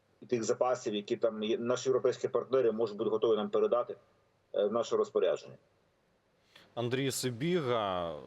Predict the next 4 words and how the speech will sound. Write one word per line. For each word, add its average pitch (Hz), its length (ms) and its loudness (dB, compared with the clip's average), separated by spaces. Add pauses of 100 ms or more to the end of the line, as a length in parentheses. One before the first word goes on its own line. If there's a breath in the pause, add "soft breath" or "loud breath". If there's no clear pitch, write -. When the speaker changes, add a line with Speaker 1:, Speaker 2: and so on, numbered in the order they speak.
Speaker 2:
наш 104 360 -4
міністр 113 480 -6 (300)
закордонних 104 760 -6
справ, 131 420 -4